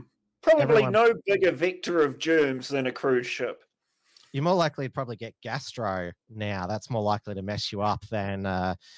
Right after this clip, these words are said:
Speaker 2: <laughs> than, than covid on a, on a cruise ship. Uh,
Speaker 1: Yeah.
Speaker 2: uh, uh, Victorian Department of, of Health, uh, they, they haven't released the weekly covid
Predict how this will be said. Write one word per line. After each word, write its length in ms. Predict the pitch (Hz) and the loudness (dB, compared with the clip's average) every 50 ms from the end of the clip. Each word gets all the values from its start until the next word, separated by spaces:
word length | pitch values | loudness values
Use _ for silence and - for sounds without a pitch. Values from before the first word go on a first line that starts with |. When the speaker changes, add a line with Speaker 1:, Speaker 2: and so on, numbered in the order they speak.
| - - - - - _ _ | -20 -20 -20 -20 -20 _ _
Speaker 2:
<laughs> 220 | - - - 170 131 | -8 -6 -6 -4 0
than, 200 | 139 135 131 107 | 0 0 0 2
than 240 | 135 131 127 127 123 | 0 -2 -2 -2 -4
covid 460 | - 151 147 156 151 127 127 110 110 | -2 0 2 2 2 2 0 0 0
on 140 | 107 101 101 | -2 -2 -4
a, 180 | 98 98 98 - | -4 -6 -6 -6
on 120 | 107 104 | -6 -8
a 60 | 101 95 | -8 -10
cruise 340 | _ - 117 110 110 110 | _ -8 -8 -6 -6 -6
ship. 300 | - - - 123 160 214 _ _ - | -8 -8 -6 -4 -4 -4 _ _ -8
Uh, 280 | 113 113 110 110 110 104 _ _ - - | -6 -4 -2 -2 -4 -4 _ _ -16 -6
Speaker 1:
Yeah. 320 | 175 175 180 170 147 135 127 | 0 4 4 4 4 4 2
Speaker 2:
uh, 680 | - 120 123 123 120 120 120 120 - _ _ _ - 131 | 0 0 0 0 -2 -2 -4 -6 -8 _ _ _ -8 -6
uh, 220 | 127 123 120 120 113 | -4 -2 -2 -2 -2
Victorian 440 | 117 127 - - 151 156 147 143 120 | -4 -6 -6 -2 -2 0 0 -2 -4
Department 580 | 120 - - - 131 135 131 - 135 123 123 | -6 -8 -4 -4 -2 -2 -2 -4 -6 -8 -6
of, 240 | 120 117 107 107 107 _ - | -6 -6 -6 -8 -12 _ -8
of 160 | 117 117 - | -8 -8 -8
Health, 420 | - - 135 151 185 226 233 - - - - | -8 -4 -2 -2 -2 -2 -4 -8 -12 -16 -12
uh, 440 | 120 120 113 107 104 104 101 98 98 92 | -8 -6 -6 -6 -6 -6 -8 -10 -10 -10
they, 480 | 110 110 107 107 107 107 104 101 98 _ - | -10 -10 -8 -8 -8 -10 -10 -12 -14 _ -8
they 100 | - 127 | -6 -2
haven't 260 | 123 165 165 175 151 | 0 0 0 0 -2
released 360 | 139 135 135 135 135 123 - - | -2 -2 0 0 -2 -2 -4 -6
the 80 | 127 | -6
weekly 340 | 113 127 127 - - 131 120 | -4 -4 -4 -4 -6 -10 -10
covid 560 | - - - 139 147 147 117 123 120 117 101 | -10 -6 -4 -2 -2 -2 -2 -2 -4 -4 -4